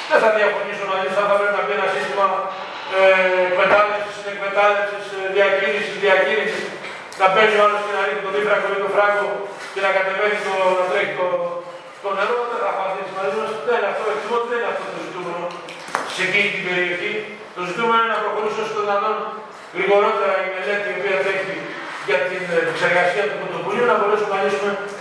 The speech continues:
γενικότερα για την επεξεργασία του πρωτοβουλίου, να μπορέσουμε να λύσουμε και τα προβλήματα που παρουσιάζει η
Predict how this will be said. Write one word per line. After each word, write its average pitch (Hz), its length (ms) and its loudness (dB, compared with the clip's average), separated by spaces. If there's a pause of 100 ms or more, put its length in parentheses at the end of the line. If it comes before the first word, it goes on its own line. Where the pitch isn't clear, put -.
(260)
γενικότερα 196 500 4
για 190 120 4
την 196 240 -4
επεξεργασία 180 420 2
του - 100 -2
πρωτοβουλίου, 202 360 2
να 202 60 4
μπορέσουμε 196 340 -2 (480)
να 175 100 -4
λύσουμε 185 260 0
και 185 100 2
τα 180 80 4
προβλήματα 185 300 2
που 190 80 4
παρουσιάζει 185 460 0 (440)
η - 20 -8